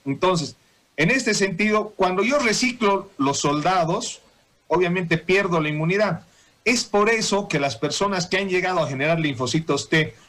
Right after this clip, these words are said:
para defensa del covid, después de dos a tres meses, que es el ciclo,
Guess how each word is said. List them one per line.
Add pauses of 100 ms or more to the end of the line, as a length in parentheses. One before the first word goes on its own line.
(120)
para
defensa
del
covid, (400)
después
de
dos
a
tres
meses,
que
es
el
ciclo,